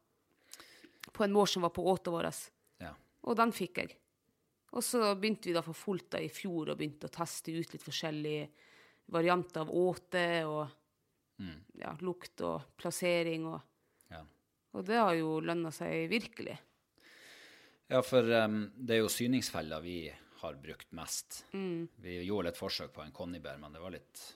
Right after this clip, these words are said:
Speaker 2: det var ikke sånn, eh, beint fram, liksom. Det var
Speaker 1: Nei.
Speaker 2: litt snekring og
Speaker 1: Det var litt snekring. Den sto vel oppe en par uker til lille julaften kom, så sl-, spente vi han ned. Så ble
Speaker 2: Mm.
Speaker 1: vi vel aldri å spenne han opp igjen.
Speaker 2: Ja.
Speaker 1: Så,
Speaker 2: Men, em,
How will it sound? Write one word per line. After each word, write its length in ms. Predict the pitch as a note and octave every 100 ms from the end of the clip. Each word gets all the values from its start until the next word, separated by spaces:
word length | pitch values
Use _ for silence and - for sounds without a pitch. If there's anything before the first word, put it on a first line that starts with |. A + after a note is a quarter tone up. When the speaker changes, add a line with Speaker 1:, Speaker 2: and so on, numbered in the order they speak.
| _ _ _ _ _ _ _ -
Speaker 2:
det 60 |
var 60 | F#2
ikke 160 | - F#2+
sånn, 200 | F2+ F2 E2+
eh, 480 | E2 E2+ - - - _
beint 220 | - G2 -
fram, 300 | A2+ A2 D#2
liksom. 320 | B1+ - C#2 - _ _ _
Det 80 | A3
var 80 | F#3+
Speaker 1:
Nei. 100 | F3
Speaker 2:
litt 100 | D3+
snekring 420 | F#2+ - E2 D2+
og 200 | D2 D2
Speaker 1:
Det 200 | - _
var 100 | G3+
litt 100 | F#3+
snekring. 380 | - G3 - F#3
Den 80 | F#3+
sto 220 | - A3+
vel 120 | F#3
oppe 200 | F#3 -
en 60 | E3
par 160 | E3
uker 340 | E3 F3 - E3
til 160 | E3+
lille 460 | D#3+ D#3 D#3 F3 F#3
julaften 400 | F3 D#3+ D3+ E3+
kom, 200 | - D#3
så 100 | D3
sl-, 180 | - -
spente 380 | - E3+ E3+ -
vi 60 |
han 100 | E3
ned. 200 | E3 - -
Så 160 | - F3
ble 100 | F3
Speaker 2:
Mm. 40 |
Speaker 1:
vi 40 | E3
vel 120 | D#3+
aldri 180 | E3 D#3+
å 60 |
spenne 200 | D3+ E3+
han 120 | E3 E3+
opp 160 | E3+
igjen. 160 | - - _ _
Speaker 2:
Ja. 140 | F2 E2+ - _ _ _ _ _ _ _
Speaker 1:
Så, 300 | F#3+ F#3+ - - _ _ _ _ _ _ _ -
Speaker 2:
Men, 180 | C#3 C#3
em, 520 | B2+ B2 A#2 A2+